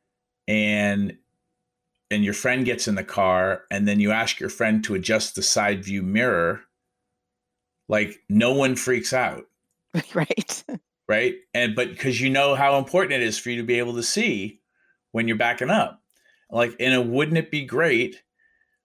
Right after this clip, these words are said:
Speaker 1: you know, and your friend's more than willing to help out. They're not like, "Oh my God, like, how dare
Speaker 2: <laughs>
Speaker 1: you tell me to adjust the side view mirror?" And, and wouldn't it be nice <laughs> if,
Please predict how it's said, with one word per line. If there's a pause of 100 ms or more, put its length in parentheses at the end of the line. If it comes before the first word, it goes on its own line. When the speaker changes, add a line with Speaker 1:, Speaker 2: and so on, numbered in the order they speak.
(260)
Speaker 1:
you
know,
and
your
friend's
more
than
willing
to
help
out. (120)
They're
not
like, (300)
"Oh
my
God, (420)
like, (540)
how
dare
Speaker 2:
<laughs>
Speaker 1:
you
tell
me
to
adjust
the
side
view
mirror?" (380)
And, (100)
and
wouldn't
it
be
nice (500)
<laughs>
if,